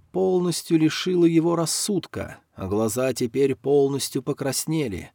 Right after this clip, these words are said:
Старейшина отшвырнул руки от копья, чтобы ударить себя в грудь правой рукой. Рука ударила его в грудь с оглушительным грохотом, более громким, чем ожидал Бай Юньфэй.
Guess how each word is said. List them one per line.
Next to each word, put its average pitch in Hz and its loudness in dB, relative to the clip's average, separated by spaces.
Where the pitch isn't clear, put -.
Старейшина 156 0
отшвырнул 151 0
руки 160 2
от 147 -4
копья, 147 -4
чтобы 165 2
ударить 160 0
себя 147 -2
в 135 -8
грудь 151 -4
правой 135 0
рукой. 110 -4
Рука 104 0
ударила 131 -2
его 123 2
в 117 -6
грудь 135 0
с - -4
оглушительным 151 0
грохотом, 139 -4
более 123 4
громким, 147 0
чем 165 -2
ожидал 135 0
Бай 101 -6
Юньфэй. 92 -8